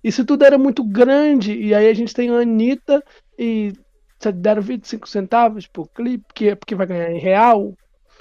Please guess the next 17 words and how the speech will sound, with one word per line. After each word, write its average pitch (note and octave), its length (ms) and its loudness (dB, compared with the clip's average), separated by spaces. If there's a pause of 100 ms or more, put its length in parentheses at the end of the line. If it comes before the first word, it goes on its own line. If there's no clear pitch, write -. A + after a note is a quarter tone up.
(160)
Pô, D#4 140 -4
mas A#3+ 260 2
o, G#3 400 -4 (300)
o A#3+ 100 -4
Yen, A#3 360 4
não G3+ 100 0
é G3+ 100 0
Yen G#3 220 0
a F#3 60 -4
moeda F3+ 260 -6
deles? E3+ 380 -6
Não F3 100 -10
sei. D#3+ 260 -14 (380)
O C4+ 160 2
real C4 260 4
vale C#4 220 4
mais. C#4 580 0